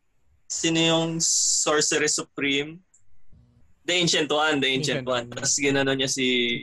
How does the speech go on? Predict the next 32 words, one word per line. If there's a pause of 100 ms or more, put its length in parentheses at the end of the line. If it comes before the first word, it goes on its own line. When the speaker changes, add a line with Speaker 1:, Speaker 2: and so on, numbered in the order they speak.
(200)
Speaker 2:
Tilda
Swinton.
Speaker 1:
si, (540)
si
Strange. (300)
"Open
your
eyes." (400)
<laughs>
Tapos
eh, (180)
duman
siya
sa
journey
ngayon
na. (1000)
Tapos, (320)
para
siyang, (1120)
para
siyang
nung (180)
philosophy
subject
namin
na
na-open
yung
mind
mo.
So,